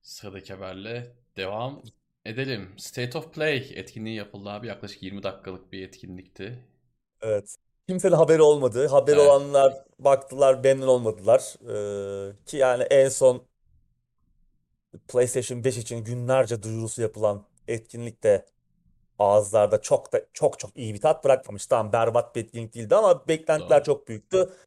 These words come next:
Speaker 2: Beklentilerin çok çok büyük bir kısmını da karşılayamamıştı. Ee, o yüzden bu State of Play'den benim bir beklentim yoktu.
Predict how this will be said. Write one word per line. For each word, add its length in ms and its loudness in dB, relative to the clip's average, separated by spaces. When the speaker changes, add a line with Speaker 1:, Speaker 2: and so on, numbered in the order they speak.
Speaker 2:
Beklentilerin 560 0
çok 260 -2
çok 240 -4
büyük 200 -12
bir 60 -20
kısmını 320 -12
da 100 2
karşılayamamıştı. 960 -2
Ee, 380 0
o 160 2
yüzden 440 0
bu 60 -2
State 300 0
of 120 -6
Play'den 320 0
benim 240 -6
bir 400 -4
beklentim 480 0
yoktu. 500 -2